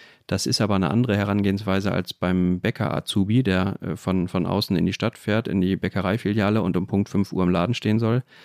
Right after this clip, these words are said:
Wenn der dann dreimal hintereinander um fünf Uhr dreißig da ist und sagt, „Entschu-, Entschuldigung, die Bahn war zu spät und ist aber leider der erste Zug, den ich nehmen kann“, dann, ähm, ist der Vertrag vielleicht beendet. Also das, das sind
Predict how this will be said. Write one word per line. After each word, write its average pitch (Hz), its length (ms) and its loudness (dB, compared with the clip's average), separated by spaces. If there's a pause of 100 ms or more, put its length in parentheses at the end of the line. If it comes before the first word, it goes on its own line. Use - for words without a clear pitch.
(200)
Wenn 95 140 0
der 92 120 2
dann 95 140 2
dreimal 92 240 2
hintereinander 98 480 2
um 95 320 2
fünf - 240 -2
Uhr 92 60 0
dreißig 90 360 -2
da 101 160 0
ist 101 100 -4
und 87 100 0
sagt, - 200 -6 (120)
„Entschu-, - 260 -8
Entschuldigung, 101 460 0
die 92 80 -2
Bahn 98 240 0
war 92 120 -2
zu 92 100 -8
spät 101 300 0
und 87 100 2
ist 98 80 0
aber 95 160 2
leider 92 240 0
der 92 100 0
erste 95 240 -4
Zug, - 220 -4
den 90 100 2
ich 87 120 -2
nehmen 107 200 2
kann“, 90 260 -2 (640)
dann, 92 340 2
ähm, 98 460 0 (180)
ist - 180 -2
der 92 80 -2
Vertrag - 380 -4
vielleicht 90 300 -2
beendet. - 400 0
Also 95 140 0
das, - 280 -2
das - 180 -2
sind 113 280 0